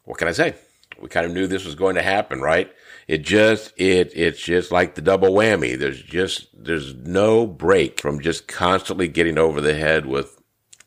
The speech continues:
"I'm sorry, if you're a senior, it's kind of bad news." So the premium increase comes on the heels of a decrease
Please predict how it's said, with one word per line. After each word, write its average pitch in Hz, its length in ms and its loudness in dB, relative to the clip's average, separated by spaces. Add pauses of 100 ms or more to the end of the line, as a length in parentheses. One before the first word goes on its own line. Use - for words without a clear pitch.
(200)
"I'm 82 140 -8
sorry, 87 480 0 (420)
if 80 140 -2
you're 95 160 2
a 101 80 0
senior, 110 400 0
it's 85 80 -6
kind 107 240 0
of 85 100 -6
bad 85 320 2
news." 58 540 -10
So 107 260 4
the 104 80 -2
premium 139 480 0
increase 120 420 0
comes 113 300 -2
on 117 160 4
the 98 80 0
heels 110 340 2
of 98 120 -2
a 90 40 -2
decrease 101 680 0